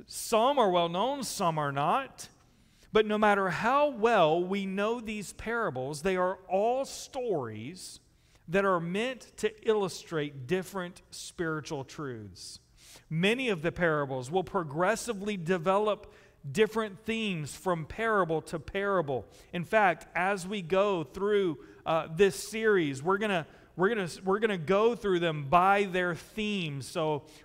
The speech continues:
we're gonna begin next week with the kingdom parables, the parables that, that really, uh, dive into the kingdom of God and progressively reveal more and more truth about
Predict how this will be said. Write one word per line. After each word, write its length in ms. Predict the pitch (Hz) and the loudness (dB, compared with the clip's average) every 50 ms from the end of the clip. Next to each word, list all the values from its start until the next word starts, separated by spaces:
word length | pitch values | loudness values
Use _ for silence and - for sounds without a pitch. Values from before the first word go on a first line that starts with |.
| - | -6
we're 140 | - 170 190 | -2 0 0
gonna 140 | 220 220 214 | 0 0 -2
begin 680 | 185 202 185 151 139 175 196 202 214 220 202 175 160 156 - | -2 -4 -6 -4 -2 0 0 0 0 -2 -2 -4 -6 -8 -6
next 400 | 170 185 190 190 - - - - | -4 -4 -2 -4 -4 -8 -10 -10
week 300 | 185 214 214 196 160 - | -8 -6 -6 -8 -6 -4
with 280 | 170 175 175 175 170 156 - | -2 0 0 0 -2 -6 -10
the 160 | 165 160 175 170 | -8 -6 -6 -6
kingdom 800 | 175 - - - 226 233 240 233 196 185 170 156 147 135 120 - - - | -6 -6 -4 -2 -2 -2 -2 -2 0 0 0 0 0 -2 -6 -12 -12 -8
parables, 600 | - 175 156 143 139 135 120 120 117 110 110 123 | -4 -4 -2 -2 -2 -4 -4 -6 -6 -8 -6 -6
the 100 | 170 - | -6 -6
parables 720 | - - 208 214 226 220 190 170 156 135 113 - - - - - _ _ _ _ _ _ _ _ _ _ _ - - _ - | -4 -4 -2 0 0 0 0 -2 -4 -4 -6 -10 -16 -16 -18 -20 _ _ _ _ _ _ _ _ _ _ _ -20 -16 _ 0
that, 380 | 156 165 160 156 156 - - - - - - | 2 4 4 4 2 0 -8 -20 -20 -4 2
that 140 | 170 196 196 180 | 2 2 4 2
really, 640 | 170 175 190 208 226 220 226 220 214 196 185 - | 2 0 4 4 6 6 6 4 2 0 -2 -4
uh, 160 | - 185 190 190 | -4 -4 -4 -4
dive 460 | 175 156 196 190 196 202 202 190 202 | 0 4 4 6 6 6 4 2 2
into 280 | 208 208 202 - 202 | 0 -2 -4 -6 -6
the 100 | 175 165 | -6 -6
kingdom 500 | 160 - - 202 220 226 220 208 208 202 | -6 -6 -6 -6 -4 -2 0 0 0 0
of 160 | 190 170 160 151 | 0 -2 -2 0
God 440 | 185 185 190 190 185 180 170 156 | 2 4 4 4 4 4 4 2
and 160 | 151 143 139 - - - - - | 0 -2 -4 -8 -14 -20 -12 -6
progressively 840 | - 208 185 156 151 170 190 202 214 208 - 220 190 185 202 202 | -4 -4 -2 -2 0 2 2 2 2 0 -2 -4 -2 -2 -2 -2
reveal 400 | 180 180 180 170 185 196 196 190 | 0 0 0 0 0 0 0 0
more 280 | 180 180 185 185 202 202 | 0 -2 0 0 0 0
and 80 | 190 190 | 0 -2
more 180 | 190 185 180 | -2 -2 -2
truth 540 | - - - - 220 214 190 156 127 - - - - - - - | -4 -8 -10 -8 -4 -4 -2 -4 -4 -8 -12 -20 -20 -20 -8 0
about 480 | - 190 170 175 185 190 190 190 - | 2 4 6 8 8 6 4 2 0